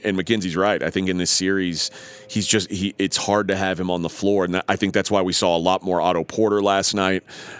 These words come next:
uh, when, when they had to take one of the starters off the floor. Usually it was Porter getting those minutes. Um, so I, I, I don't know. I, I'm not sure. And this is so, as someone who was back in the Warriors, who thought the Warriors were the better team coming in,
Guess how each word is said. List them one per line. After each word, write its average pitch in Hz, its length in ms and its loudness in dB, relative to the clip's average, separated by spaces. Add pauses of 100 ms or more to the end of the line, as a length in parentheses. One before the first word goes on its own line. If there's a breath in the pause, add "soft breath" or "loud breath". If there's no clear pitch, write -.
uh, 78 540 2
when, 87 280 -2
when 90 100 0
they 87 120 0
had 90 200 0
to 90 60 -6
take 92 240 -4
one 92 140 -2
of - 20 -6
the 85 60 -2
starters 87 420 0
off 87 160 0
the 85 80 -4
floor. 87 340 0
Usually 87 340 0
it 65 60 -2
was 80 120 -6
Porter 90 340 -2
getting 82 240 -2
those 80 180 -2
minutes. 98 440 0 (580 loud breath)
Um, 76 600 0
so 87 280 0
I, 98 240 0
I, 127 220 4
I 123 120 4
don't 107 120 0
know. 87 160 0
I, 117 280 4
I'm 156 120 2
not 143 160 0
sure. 123 480 2 (420 loud breath)
And 113 100 4
this 135 160 4
is 107 200 0
so, 135 160 2
as 110 200 2
someone 151 320 2
who 127 160 0
was 120 200 0
back 117 280 2
in 120 100 0
the 110 60 2
Warriors, 110 520 2
who 98 100 0
thought 107 240 2
the 107 80 2
Warriors 101 380 0
were 98 100 2
the 95 60 0
better 98 240 0
team 98 320 -2
coming 98 240 -2
in, 98 280 0